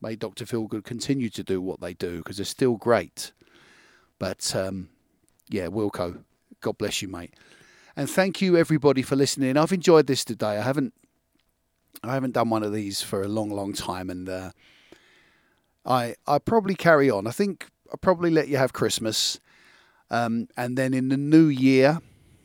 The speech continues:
I'll probably start doing this again, whether it's, uh, weekly or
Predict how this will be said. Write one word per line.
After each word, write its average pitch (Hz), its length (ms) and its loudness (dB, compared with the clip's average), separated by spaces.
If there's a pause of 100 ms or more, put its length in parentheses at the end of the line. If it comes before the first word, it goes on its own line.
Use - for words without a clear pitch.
(460)
I'll 110 560 -2 (760)
probably 143 340 4
start 117 340 0
doing 113 220 -4
this 107 140 -6
again, 113 260 -6
whether 147 260 4
it's, - 360 -4
uh, 113 240 -6
weekly 135 540 2
or 95 240 -2